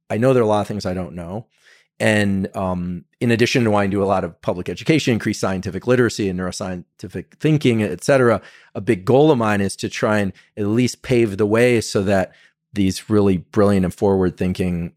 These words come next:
um, younger scientists can make the biggest possible dent and make what will eventually be all us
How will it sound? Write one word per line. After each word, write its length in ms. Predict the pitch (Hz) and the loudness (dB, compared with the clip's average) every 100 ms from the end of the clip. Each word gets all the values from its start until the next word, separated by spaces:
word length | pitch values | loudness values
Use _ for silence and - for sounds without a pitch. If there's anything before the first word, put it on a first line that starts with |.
| - | -8
um, 240 | 90 85 | -6 -4
younger 280 | 90 90 85 | -4 -4 -4
scientists 500 | - 135 131 98 - | 0 2 2 0 -4
can 320 | - 92 87 | -2 -2 0
make 180 | 90 - | -2 -2
the 120 | 101 | -4
biggest 460 | - - 90 87 - | -4 -2 -2 -2 -2
possible 440 | 85 87 - 85 | -2 -2 -4 -8
dent 400 | 85 101 104 87 - - _ _ - | -2 2 2 0 -10 -20 _ _ 0
and 200 | 92 90 | 2 4
make 340 | 87 - - _ | 2 -4 -20 _
what 280 | 101 87 - | -2 -2 -2
will 140 | 92 | -8
eventually 340 | 87 92 92 92 | -4 -4 -2 -2
be 300 | 87 71 - | -2 -2 -2
all 240 | 82 87 | 0 2
us 160 | 82 | 0